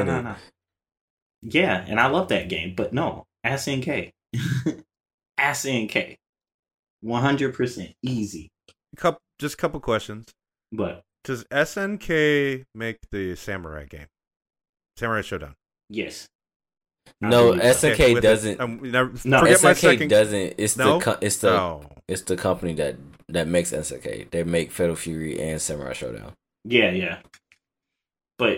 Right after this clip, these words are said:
Speaker 2: it,
Speaker 3: So
Speaker 2: it
Speaker 3: are Samurai Showdown characters in that
Speaker 1: Mm,
Speaker 3: game?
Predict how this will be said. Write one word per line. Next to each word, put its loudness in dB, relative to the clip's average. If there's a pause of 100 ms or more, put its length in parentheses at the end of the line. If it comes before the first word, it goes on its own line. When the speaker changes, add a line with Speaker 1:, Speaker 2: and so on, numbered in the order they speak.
Speaker 2:
it, 0
Speaker 3:
So 0
Speaker 2:
it 2
Speaker 3:
are 0
Samurai -2
Showdown -2
characters -2
in -2
that 0
Speaker 1:
Mm, -2 (640)
Speaker 3:
game? -16